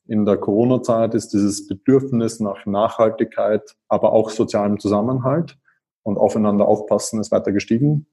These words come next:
Gibt's eine Bertelsmann-Studie, die gerade dazu herausgekommen ist. Accenture hat das auch erfasst, dass Leute jetzt sagen, das ist, vielleicht ist Corona, aber auch der Klimawandel, ähm, gefühlt die Konsequenz von unnachhaltigem Handeln und Konsum.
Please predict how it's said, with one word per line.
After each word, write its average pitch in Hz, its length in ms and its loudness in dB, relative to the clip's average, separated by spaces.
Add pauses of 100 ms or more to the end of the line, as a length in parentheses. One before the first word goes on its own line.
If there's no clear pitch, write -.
Gibt's - 240 -4
eine 104 180 -2
Bertelsmann-Studie, 123 880 0
die 117 80 -4
gerade 120 260 0
dazu 120 240 2
herausgekommen 120 640 -4
ist. - 260 -12 (680)
Accenture 113 540 -6
hat - 100 -10
das 104 80 -12
auch 117 220 -8
erfasst, - 560 -12
dass - 120 -12
Leute 104 280 -4
jetzt 104 260 0
sagen, 113 640 -4 (400)
das 113 180 -6
ist, - 380 -12
vielleicht 127 400 0
ist - 140 -2
Corona, 143 840 2 (180)
aber 104 160 2
auch 107 100 0
der 120 120 0
Klimawandel, 131 1120 0 (340)
ähm, 107 760 -2
gefühlt 160 720 0
die - 60 0
Konsequenz 117 800 0
von 107 320 0
unnachhaltigem 104 1300 0
Handeln 113 500 0
und 110 180 -6
Konsum. 123 600 0